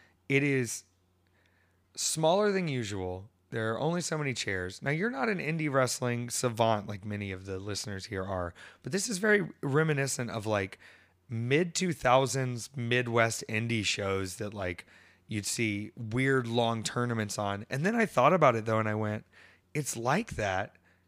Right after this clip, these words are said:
and the building feels like that, and the crowds feel like that, and they're wild." But these buildings are packed as fuck, and a lot of those old buildings, they were pretty packed,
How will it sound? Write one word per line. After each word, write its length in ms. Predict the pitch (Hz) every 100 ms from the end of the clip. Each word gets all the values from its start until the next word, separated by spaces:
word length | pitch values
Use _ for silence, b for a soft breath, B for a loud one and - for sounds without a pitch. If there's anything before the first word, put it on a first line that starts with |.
| _
and 120 | - 123
the 60 |
building 360 | 110 165 214 208
feels 300 | - 120 101
like 140 | 92
that, 180 | 101 101
and 80 | 123
the 40 |
crowds 360 | 110 151 190 202
feel 140 | -
like 160 | 117 104
that, 100 | 107
and 100 | 104
they're 80 | 101
wild." 420 | 120 180 156 123 B B B
But 120 | 131
these 180 | 208 226
buildings 340 | 165 160 127
are 100 | 104
packed 480 | 101 - 139 160 -
as 280 | 131 117 107
fuck, 340 | - 170 190
and 60 | 139
a 60 | 127
lot 160 | 180
of 60 | 214
those 160 | 160
old 200 | 131 180
buildings, 360 | 170 139 127 123
they 100 | 247
were 120 | 262
pretty 280 | 151 190 202
packed, 440 | 139 160 180 127